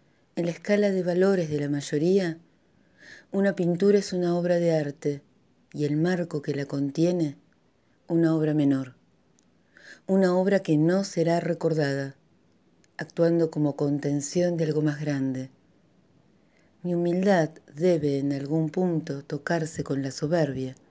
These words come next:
porque el anonimato me complace.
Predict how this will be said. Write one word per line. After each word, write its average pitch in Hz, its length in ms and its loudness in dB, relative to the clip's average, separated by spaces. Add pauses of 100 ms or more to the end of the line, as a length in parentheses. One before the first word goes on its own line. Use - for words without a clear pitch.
(760)
porque 160 300 0
el 156 80 4
anonimato 160 600 4
me 170 140 0
complace. 156 760 0